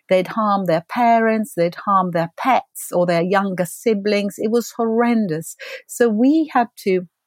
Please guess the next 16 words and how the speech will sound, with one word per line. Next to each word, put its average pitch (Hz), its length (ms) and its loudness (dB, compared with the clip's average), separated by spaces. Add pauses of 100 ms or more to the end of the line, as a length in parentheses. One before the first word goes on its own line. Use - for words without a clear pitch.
quickly 170 560 -2 (800)
move 208 240 2
away 180 340 4
from 165 280 -2
that 160 300 0 (120)
approach. - 720 -4 (480)
And 214 220 2
we 247 160 2
started 285 760 0
to 262 120 -2
suggest 208 840 -2
to 170 260 -2 (300)
families 160 600 0
that 170 220 0 (260)
under 233 400 2
two - 380 -4